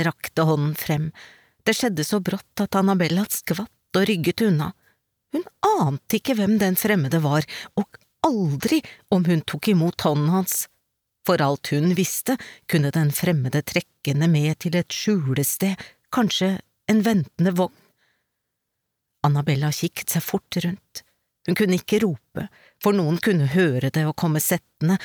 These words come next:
og det ville uansett ikke være til hennes fordel, siden moren hennes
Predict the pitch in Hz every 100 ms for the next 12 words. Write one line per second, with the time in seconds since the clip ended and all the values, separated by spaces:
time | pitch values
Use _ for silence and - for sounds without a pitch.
0 | - - 202 180 196 180 175 175 180 208
1 | - 190 202 226 185 147 - 240 233 180
2 | 180 - 196 - 151 160 - - - 214
3 | 185 202 202 151 151 165 190